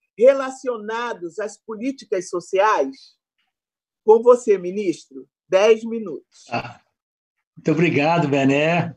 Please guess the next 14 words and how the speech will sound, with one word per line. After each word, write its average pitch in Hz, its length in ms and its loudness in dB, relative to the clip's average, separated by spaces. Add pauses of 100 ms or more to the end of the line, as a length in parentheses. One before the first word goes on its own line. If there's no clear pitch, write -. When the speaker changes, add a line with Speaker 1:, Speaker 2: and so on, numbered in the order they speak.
(160)
Speaker 2:
Um 131 60 -4
abraço 143 480 0
muito 156 160 2
afetuoso 139 580 2
a 123 40 2
você, 127 480 0
minha 127 160 2
querida 123 360 -2
colega, 120 600 0
companheira 120 640 0
na 107 100 0
Câmara 117 340 0
dos 104 120 -4
Deputados. 131 880 -4